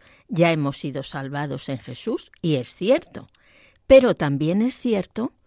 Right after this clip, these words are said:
en la frase de la redención haciéndose,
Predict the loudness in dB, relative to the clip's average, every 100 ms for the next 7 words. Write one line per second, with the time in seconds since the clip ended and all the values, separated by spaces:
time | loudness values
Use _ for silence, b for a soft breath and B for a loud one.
0 | b b b b 0 2 2 -2 -2 -2
1 | -2 -4 -4 -4 -2 0 -2 -2 -4 -4
2 | -4 -4 -2 -2 -2 b b b -10 -4
3 | -2 0 -2 -4 -8 -12 -16 -20